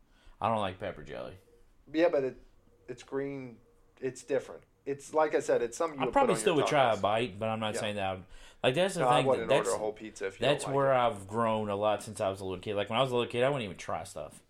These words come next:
Speaker 2: Yeah.
Speaker 1: Now it's like, I'll at least try it. Doesn't mean I'm gonna like it, but I'll at least try it.
Speaker 2: I'm the same way. S-, sometimes I try chugging sriracha.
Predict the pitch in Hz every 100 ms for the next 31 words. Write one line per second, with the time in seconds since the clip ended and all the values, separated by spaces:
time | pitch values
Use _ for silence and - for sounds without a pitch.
0 | - - - 131 127 101 - - 98 117
1 | 131 120 113 110 98 98 139 123 101 -
2 | - 143 120 82 123 131 147 131 131 92
3 | 98 135 120 90 95 120 107 90 98 -
4 | - 110 90 71 _ - 135 143 135 -
5 | 107 101 95 - - - - - - 135
6 | 127 127 117 107 - 110 104 107 101 101
7 | 98 95 85